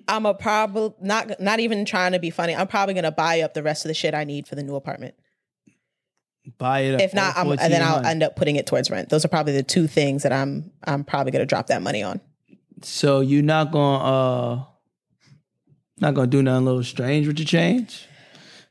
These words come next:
Speaker 2: Not gonna treat yourself? You're not gonna, you know, ain't a little something that you want?
Speaker 1: There
Speaker 2: Well,
Speaker 1: is.
Speaker 2: you know.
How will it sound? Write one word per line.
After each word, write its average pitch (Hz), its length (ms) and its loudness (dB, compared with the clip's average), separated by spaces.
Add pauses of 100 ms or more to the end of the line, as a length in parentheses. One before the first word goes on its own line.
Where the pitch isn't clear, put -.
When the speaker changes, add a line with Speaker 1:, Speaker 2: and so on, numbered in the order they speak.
Speaker 2:
Not 143 200 2
gonna 123 180 0
treat 151 320 0
yourself? - 720 0 (960)
You're 139 100 2
not 135 220 0
gonna, 127 320 0
you 151 100 4
know, 175 300 2 (140)
ain't 156 180 2
a 160 60 2
little 160 200 2
something 156 300 2
that 156 180 2
you 170 100 6
want? 143 300 2 (640)
Speaker 1:
There 233 200 0
Speaker 2:
Well, 262 80 4
Speaker 1:
is. 254 200 2
Speaker 2:
you 214 60 -4
know. 220 240 -8